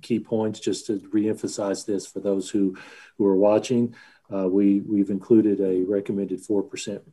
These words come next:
uh, pay increase for next year for our, for our faculty and staff. Uh, we have added a significant amount of funding for the online program, uh,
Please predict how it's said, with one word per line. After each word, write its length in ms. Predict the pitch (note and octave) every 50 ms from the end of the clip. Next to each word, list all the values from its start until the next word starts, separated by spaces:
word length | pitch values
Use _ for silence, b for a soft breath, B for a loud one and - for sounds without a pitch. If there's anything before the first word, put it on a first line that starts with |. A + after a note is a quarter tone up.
| _ -
uh, 220 | G2+ F#2+ F2+ E2+ - - _ _
pay 200 | - A2+ G#2+ A2
increase 400 | A2 G#2 - - A#2 A2+ B2 A#2+
for 160 | - - A#2+
next 320 | A2 A2 G#2+ G2+ - - -
year 220 | A2 A2 A#2 A#2+
for 380 | A#2+ - - G2+ G2+ G2 F#2+ F#2+
our, 420 | F#2+ F#2+ F#2 F#2+ F#2 G2 G2 - -
for 260 | _ - G2+ F#2+ F#2 F2+
our 60 | F2+
faculty 580 | - - G#2+ G2 F#2+ - G2 F#2 - G2+ F#2+
and 100 | F#2+ F2+
staff. 460 | - - - A#2 A#2 A#2+ A#2+ B2 B2 B B B B B B B B B _ G#2+
Uh, 120 | G2 F#2+
we 180 | F#2+ F#2+ G2 G2
have 160 | G#2 F#2+ G2+
added 460 | G2+ G2 G2+ G2+ G2+ G2+ F#2+ F#2 F#2 -
a 120 | G2+ F#2
significant 640 | E2+ - - - F#2+ G2 G2+ G2 G2 - - G#2 F#2+
amount 240 | F#2 F#2 F#2 F#2 F#2
of 100 | F2+ -
funding 280 | - G2+ F#2+ F#2+ F#2+
for 160 | F#2 - G2 F2+
the 120 | F2 F#2
online 520 | F2+ F#2+ F#2+ F#2+ F#2+ F#2+ G2 G2 F#2+ F#2
program, 640 | F#2 - G#2 G2 F#2+ F#2 G2+ G2 G2+ G2+ G2+ G2 G2 B B B B B B B B B -
uh, 220 | G2+ F#2 F#2 F#2+